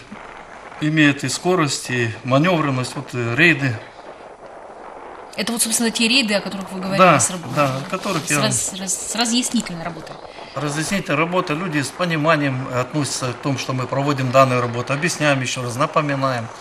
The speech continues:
Speaker 1: То есть у нас не было таких случаев, чтобы кто-то сказал, что это нам не надо, вы нам что нам
Speaker 2: Ну,
Speaker 1: рассказываете? То есть
Speaker 2: вопросы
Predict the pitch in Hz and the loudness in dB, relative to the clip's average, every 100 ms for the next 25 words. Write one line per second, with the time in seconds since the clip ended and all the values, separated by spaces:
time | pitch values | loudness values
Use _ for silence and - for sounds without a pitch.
0 | - - - - 139 - 160 156 165 151 | -16 -16 -12 -4 -2 0 0 0 2 2
1 | 127 123 123 - 123 165 165 139 117 - | 2 -2 -2 -4 -4 -2 0 0 -2 -2
2 | 117 120 110 - - - - - - - | -4 -4 -6 -8 -18 -16 -16 -16 -16 -6
3 | - 143 135 - 135 139 - 156 156 131 | -2 0 0 2 4 4 4 2 4 2
4 | 120 120 143 160 135 110 - - - - | 2 2 4 4 2 -4 -8 -14 -14 -14
5 | - 131 143 127 110 - 175 160 135 123 | -4 2 4 2 0 -2 0 2 2 0
6 | - - 113 110 - 247 262 262 - 254 | 0 0 -2 -2 -2 0 2 2 2 0